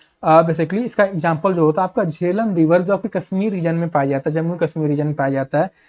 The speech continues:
जैसे कि आप देख सकते हैं आपकी झेलम, एक मिनट मैं कलर चेंज कर दूं इसका, देख सकते हैं जैसे आपकी क्या है, एक झेलम रिवर आपकी ये हो गई, ठीक है। तो आप देख सकते हैं ये जो आपकी नदियां हैं, ये इसको क्या हो रही हैं, एक ह्यूमन की जैसे रिब केज होती हैं,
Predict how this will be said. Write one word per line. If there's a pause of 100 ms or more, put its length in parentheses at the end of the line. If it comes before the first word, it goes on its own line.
(180)
जैसे
कि
आप
देख
सकते
हैं
आपकी
झेलम, (100)
एक
मिनट
मैं (100)
कलर
चेंज
कर
दूं
इसका, (1300)
देख
सकते
हैं
जैसे
आपकी
क्या
है,
एक
झेलम
रिवर
आपकी
ये
हो
गई, (500)
ठीक
है।
तो
आप
देख
सकते
हैं
ये
जो
आपकी
नदियां
हैं, (300)
ये
इसको
क्या
हो
रही
हैं, (120)
एक (440)
ह्यूमन
की
जैसे
रिब
केज
होती
हैं,